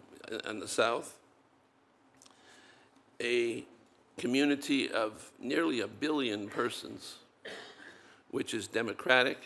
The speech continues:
which is secure, which is oriented towards free markets, and which wants to be part of the Western and the Atlantic world.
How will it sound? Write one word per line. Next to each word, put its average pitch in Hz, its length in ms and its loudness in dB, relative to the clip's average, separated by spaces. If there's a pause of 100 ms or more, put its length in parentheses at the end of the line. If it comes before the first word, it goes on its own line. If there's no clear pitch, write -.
(200)
which - 220 -8
is 101 80 -6
secure, 123 640 2 (100)
which 98 180 -8
is 104 140 -4
oriented 117 480 -4
towards 98 300 -2
free 113 200 -4
markets, 107 680 -4 (640)
and - 120 -6
which 110 200 -4
wants 117 280 0
to - 80 -12
be 107 100 -2
part 107 380 2
of 107 100 -4
the 104 80 -4
Western 107 460 -2
and 104 120 -6
the 104 60 -4
Atlantic 107 460 -6
world. - 380 -6